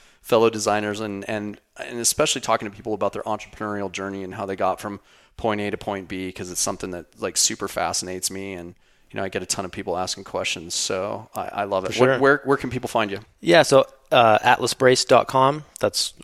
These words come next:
Speaker 2: where you can see all our neck braces and all of that. It's Atlas Brace on Instagram, Facebook, all, all that stuff.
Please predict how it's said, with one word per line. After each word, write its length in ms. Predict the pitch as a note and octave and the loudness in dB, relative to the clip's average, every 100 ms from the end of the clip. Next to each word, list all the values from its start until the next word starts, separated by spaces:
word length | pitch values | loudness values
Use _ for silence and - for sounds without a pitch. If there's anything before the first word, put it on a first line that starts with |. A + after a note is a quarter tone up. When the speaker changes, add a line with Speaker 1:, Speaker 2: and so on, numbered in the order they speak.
| _ | _
Speaker 2:
where 120 | A2+ G#2 | -4 -2
you 60 | |
can 100 | G#2 | -4
see 120 | - A2+ | 0 2
all 80 | |
our 60 | G#2+ | 2
neck 180 | G#2+ - | 0 2
braces 260 | A2+ A2+ | 2 2
and 80 | A2 | 2
all 140 | G#2 G#2 | 4 6
of 60 | |
that. 240 | A#2 A#2 A2 | 6 6 4
It's 200 | - - | -4 -4
Atlas 280 | A2 G#2+ G#2 | 0 0 -2
Brace 340 | - A2 G#2+ A2+ | 0 2 2 0
on 220 | G#2 G#2 - | -4 -6 -10
Instagram, 340 | G#2 - G#2 | -8 -6 -6
Facebook, 460 | G2+ G#2+ - G#2+ - | -2 -4 0 -2 0
all, 160 | G2+ G2+ | 0 0
all 220 | - A2+ | 2 4
that 180 | A2 G#2+ | 4 4
stuff. 360 | - A#2 A2 | 6 4 4